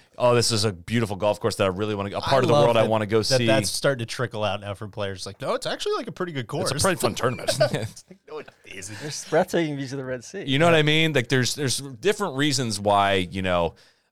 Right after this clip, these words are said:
Speaker 1: I, I give Billy, Billy Horschel credit. He goes over and plays, like, the B M W P G A Championship and plays other European
Speaker 3: Yeah.
Speaker 1: Tour events 'cause he wants to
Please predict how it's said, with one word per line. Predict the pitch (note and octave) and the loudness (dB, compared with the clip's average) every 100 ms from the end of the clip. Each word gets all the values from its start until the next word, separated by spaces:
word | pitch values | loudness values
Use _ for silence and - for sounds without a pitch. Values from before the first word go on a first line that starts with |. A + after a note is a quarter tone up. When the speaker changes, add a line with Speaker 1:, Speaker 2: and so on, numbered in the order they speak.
| - | -6
Speaker 1:
I, | A#2 C3+ | -4 -2
I | |
give | D3+ C3+ F3 | -2 -2 0
Billy, | G3+ F#3+ | 2 2
Billy | C#3+ F#3 | 2 2
Horschel | F3+ F#3+ C3 | 2 2 0
credit. | - G#2 E2+ | 0 0 0
He | A2+ | 0
goes | D3 C#3+ | 2 4
over | C#3+ C#3+ | 4 2
and | B2 | 2
plays, | C#3 C3+ | 2 2
like, | G#2+ | 0
the | |
B | F#2 C3 | 0 0
M | B2+ | 0
W | B2+ A#2+ | 0 -2
P | B2+ | -2
G | B2+ B2+ | -2 0
A | A#2 | 0
Championship | - B2 B2+ B2+ - B2+ B2 | 0 -2 -2 -2 0 0 0
and | G#2 | 2
plays | A2+ G#2 | 2 2
other | G#2+ | 0
European | G2+ A2+ A2 A#2+ G#2+ | 0 -2 -2 -4 -2
Speaker 3:
Yeah. | |
Speaker 1:
Tour | A#2 G#2+ | -2 0
events | A2 A2+ | 0 -2
'cause | - F2+ | -4 -6
he | |
wants | G2+ A2 - | -4 -4 -4
to | - G2 | 0 0